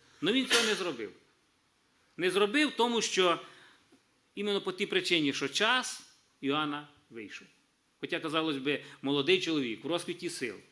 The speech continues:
тридцять років. І ось так з ним якось обійшлися. Деяким, можна сказати,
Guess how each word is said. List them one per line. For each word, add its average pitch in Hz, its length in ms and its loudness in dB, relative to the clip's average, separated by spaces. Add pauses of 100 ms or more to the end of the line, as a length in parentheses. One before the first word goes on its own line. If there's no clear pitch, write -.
(220)
тридцять 180 380 2
років. 120 340 -4 (380)
І 151 120 2
ось - 120 0
так 180 240 0
з 139 40 -8
ним 151 180 -2
якось 143 340 -4 (160)
обійшлися. 135 640 -8 (1120)
Деяким, 180 440 0
можна 180 220 0
сказати, 170 400 2